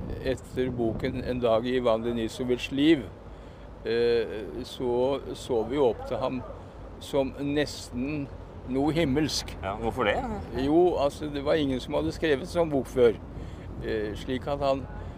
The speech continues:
Speaker 1: var hevet over det vanlige menneskelige, ja.
Speaker 2: Men som du sier, så for å trekke noen linjer til, eh, dagens, eh, Russland.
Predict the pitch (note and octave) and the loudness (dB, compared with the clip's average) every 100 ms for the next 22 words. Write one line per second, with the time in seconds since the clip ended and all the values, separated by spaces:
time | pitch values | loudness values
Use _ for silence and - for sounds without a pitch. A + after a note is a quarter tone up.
0 | - C3+ D3+ - D3+ A2 G#2+ G#2+ B2 B2 | -8 -2 -2 2 2 2 0 0 0 2
1 | C3 B2+ A2 G#2 A2+ A#2 G#2+ - - - | 4 6 4 2 -2 -2 -4 -6 -8 -8
2 | - - - G#2+ - - - - - - | -8 -8 -8 -8 -8 -10 -12 -14 -14 -16
3 | - - - - A#2+ B2 A#2+ B2+ C3 C3 | -16 -16 -12 -8 -6 -2 0 4 4 6
4 | C3+ C3+ C3 B2+ B2+ F2+ C3+ D3 A#2+ C#3 | 8 8 8 6 4 -2 2 6 6 6
5 | D3+ B2+ F2+ A2 A#2 C3 B2 B2+ B2 B2 | 4 4 2 2 0 0 0 2 4 4
6 | A2+ - - - - F#2 E2+ E2+ F#2 F#2 | 2 -4 -14 -14 -2 4 4 4 0 -8
7 | - - - - F#2 F2 E2+ F2 E2+ - | -12 -14 -16 -14 -10 -10 -8 -8 -8 -2
8 | F2+ | -2